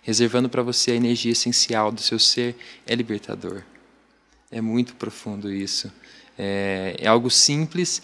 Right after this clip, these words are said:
e essas coisas simples e essenciais merecem ser lembradas, repetidas, sabe? E esse é o meu esforço, trabalhar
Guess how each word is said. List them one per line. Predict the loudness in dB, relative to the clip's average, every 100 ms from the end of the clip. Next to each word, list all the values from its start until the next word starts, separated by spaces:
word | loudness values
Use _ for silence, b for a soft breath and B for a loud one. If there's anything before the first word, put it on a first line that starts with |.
| -4
e | 0
essas | 2 2
coisas | 2 2 2
simples | 2 0 -2 0
e | 0
essenciais | 0 0 2 4 2
merecem | 2 2 2 0 -2
ser | -2
lembradas, | -2 0 2 0 -2 -6
repetidas, | -6 -6 -6 -2 -2 -2 -2
sabe? | -4 -6 -8 B B B B B B 4
E |
esse | 6 6
é |
o | 4
meu | 2
esforço, | 0 2 2 0
trabalhar | 0 2 2 2 0 -2